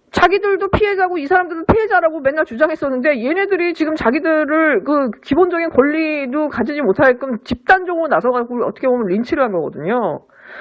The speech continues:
그러니까 어떻게 보면은 피해자라고 해서, 학교 폭력의 피해자라고 해서 한 방에 모아놨는데 그중에 여자애들이 모여가지고 그 남자, 일부 남자애들을 그냥 다 "너 들어오지 마." 하고 린치한 거 케이스거든요.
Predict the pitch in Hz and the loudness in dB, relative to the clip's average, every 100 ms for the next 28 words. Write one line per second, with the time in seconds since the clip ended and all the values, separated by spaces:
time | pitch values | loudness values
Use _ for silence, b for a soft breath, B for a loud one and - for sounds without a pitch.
0 | B - 311 339 302 320 370 339 320 320 | B -2 4 6 6 4 0 0 0 -2
1 | 330 320 - 415 403 359 311 294 262 233 | -4 0 4 4 6 4 4 2 0 2
2 | 220 240 220 320 370 381 349 330 - 392 | 2 2 0 -2 -2 -2 0 -2 2 2
3 | 381 320 285 285 381 440 349 294 214 285 | 4 4 2 -2 0 2 2 4 4 6
4 | 277 233 220 285 269 175 B B - 302 | 4 2 2 4 4 2 B B -4 0
5 | 359 381 349 330 320 254 254 320 277 302 | 2 4 4 2 4 4 4 2 2 0
6 | 277 208 254 240 208 247 311 262 214 247 | 2 4 4 2 -4 -4 -2 -2 -4 -2
7 | 285 202 247 294 277 269 254 180 269 311 | 2 2 4 4 4 2 0 -2 -6 -2
8 | 175 185 233 208 247 277 208 254 247 - | 0 2 0 2 2 2 2 0 -2 2
9 | 226 208 233 233 262 254 247 214 196 202 | 2 2 0 -2 -2 -2 0 0 0 -2
10 | 240 330 233 196 - 160 - 139 123 196 | 0 -2 0 -4 -4 -4 -6 -10 -8 -8
11 | 165 | -8